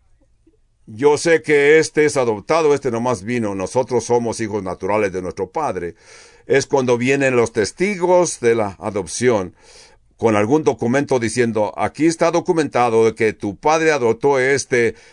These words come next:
hijo en la familia, por tal razón este hijo o hermano tuyo adoptado tiene los mismos derechos que tienes tú como hijo natural de tu padre". Así que entre el judaísmo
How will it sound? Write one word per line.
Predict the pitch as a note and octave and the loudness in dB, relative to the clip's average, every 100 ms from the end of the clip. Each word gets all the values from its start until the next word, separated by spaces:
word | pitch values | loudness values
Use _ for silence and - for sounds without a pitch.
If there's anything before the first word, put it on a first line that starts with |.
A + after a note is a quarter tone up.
| _ | _
hijo | A#2 B2+ A2+ A2+ | -4 -4 -2 0
en | A2+ | 0
la | B2+ | 0
familia, | A2 F3 G#3 F3+ E3 - - | 0 0 2 2 0 -4 -6
por | A2 A2 | -4 -2
tal | C3+ C#3+ | -2 -2
razón | B2+ B2+ C#3+ | -2 -2 0
este | C#3+ B2+ B2+ A#2+ G#2+ | 0 -2 0 0 0
hijo | B2+ A#2 A#2 G#2 _ _ | -4 -2 -2 -2 _ _
o | - G#2 | -4 -2
hermano | G#2 C3+ B2+ | 0 0 -4
tuyo | - C#3 B2+ | -4 -2 0
adoptado | G#2+ F2+ C#3+ C#3 C#3 - - _ | 0 -2 -2 0 -2 -6 -16 _
tiene | - D3 D#3 | -2 0 2
los | C#3 B2+ | 2 2
mismos | A3+ A#3 A3+ | 2 2 2
derechos | F3+ F3+ F3 D#3+ | 2 0 0 -2
que | D#3+ | -2
tienes | - D3 C#3 | -2 -2 -2
tú | D3 C3+ | -4 -6
como | B2+ G#2+ A2+ | -4 -2 -2
hijo | A2 G#2 | -2 -4
natural | F#2+ F2+ F2 E2 F#2+ F#2 E2 | -4 -4 -4 -4 -2 -2 -4
de | F2+ | -8
tu | F#2 - | -8 -6
padre". | C#3 G#2+ F2+ F2 _ _ | -4 -4 -6 -10 _ _
Así | G#2 A2+ B2+ | -8 -6 -2
que | B2 | -2
entre | A#2 A2+ | 0 -2
el | |
judaísmo | G#2 B2 C#3 A3+ A#2+ B2+ C3+ C3+ | -2 0 2 2 -2 -2 -2 -4